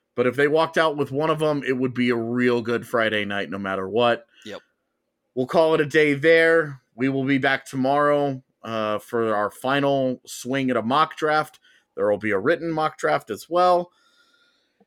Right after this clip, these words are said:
Speaker 1: And then it will be draft day. Rudo, it's almost time, buddy.
Speaker 2: So close. I can't wait.
Speaker 1: It's, it's creeping along. I ran all my errands today, getting ready to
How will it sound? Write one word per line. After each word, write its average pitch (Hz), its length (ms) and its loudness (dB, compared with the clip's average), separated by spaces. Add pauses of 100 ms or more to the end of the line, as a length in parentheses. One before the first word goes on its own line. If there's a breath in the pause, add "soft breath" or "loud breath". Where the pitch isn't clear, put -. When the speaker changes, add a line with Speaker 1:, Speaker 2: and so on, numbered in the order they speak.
(300)
Speaker 1:
And 160 140 0
then 180 160 4
it 180 100 2
will 170 140 4
be 175 160 0
draft 156 440 2
day. 175 380 4 (420 loud breath)
Rudo, 147 360 2
it's 139 120 -2
almost 139 280 -2
time, 113 240 -2
buddy. 98 280 -2 (520 loud breath)
Speaker 2:
So 123 340 -6
close. 107 480 -6
I 123 80 -8
can't 113 340 -8
wait. 104 300 -10 (880 loud breath)
Speaker 1:
It's, - 460 -4
it's 123 260 -6
creeping 135 400 -4
along. 113 520 -2 (360)
I 104 100 -8
ran 123 220 2
all 127 120 2
my 123 160 0
errands 120 400 0
today, 120 380 2
getting 113 300 -6
ready 113 280 0
to 110 380 -2